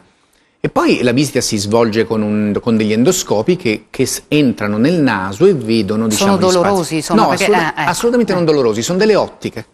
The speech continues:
Speaker 1: semplicemente
Speaker 2: Mhm.
Speaker 1: delle ottiche, è un modo per mettere il nostro occhio un po' più interno al nostro organismo.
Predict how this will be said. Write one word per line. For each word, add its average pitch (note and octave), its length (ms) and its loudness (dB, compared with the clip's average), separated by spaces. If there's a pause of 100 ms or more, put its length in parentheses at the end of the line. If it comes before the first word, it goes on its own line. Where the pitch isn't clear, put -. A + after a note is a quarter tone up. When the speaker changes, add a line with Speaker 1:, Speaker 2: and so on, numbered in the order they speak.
Speaker 1:
semplicemente A3 500 0
Speaker 2:
Mhm. G3+ 60 0
Speaker 1:
delle E3+ 160 4
ottiche, G#2+ 380 -4
è - 20 2
un E3+ 80 0
modo G3 240 2
per E3+ 140 2
mettere F3 340 0
il D#3+ 80 0
nostro F3+ 340 -2
occhio F#3 300 0
un D3 80 -2
po' E3 160 0
più E3 160 0
interno C#3 560 0
al B2+ 80 0
nostro A#2 260 -2
organismo. G2+ 640 -6